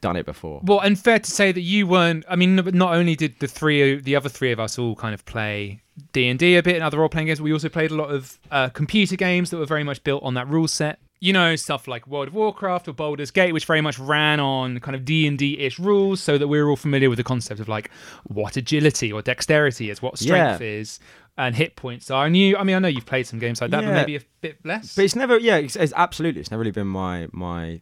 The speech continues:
Speaker 1: thing. Without going as black and white as saying, you know, you guys used to be nerds and
Speaker 2: It's pretty true.
Speaker 1: I was
Speaker 2: That's
Speaker 1: less
Speaker 2: pretty spot
Speaker 1: nerdy.
Speaker 2: on.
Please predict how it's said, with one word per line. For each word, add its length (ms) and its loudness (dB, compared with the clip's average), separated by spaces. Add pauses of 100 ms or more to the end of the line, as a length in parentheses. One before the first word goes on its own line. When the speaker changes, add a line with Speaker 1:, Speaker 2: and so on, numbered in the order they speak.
(120)
Speaker 1:
thing. 420 -4
Without 380 0
going 300 -2
as 80 -6
black 260 -8
and 80 -8
white 200 -4
as 80 -12
saying, 360 -8
you 80 -12
know, 80 -10
you 220 -8
guys 220 -8
used 160 -10
to 40 -18
be 120 -8
nerds 640 -6
and 380 -6 (100)
Speaker 2:
It's 180 0
pretty 200 -2
true. 140 -4
Speaker 1:
I 80 0
was 120 -4
Speaker 2:
That's 120 2
Speaker 1:
less 120 0
Speaker 2:
pretty 160 2
spot 200 -4
Speaker 1:
nerdy. 60 -10
Speaker 2:
on. 160 -10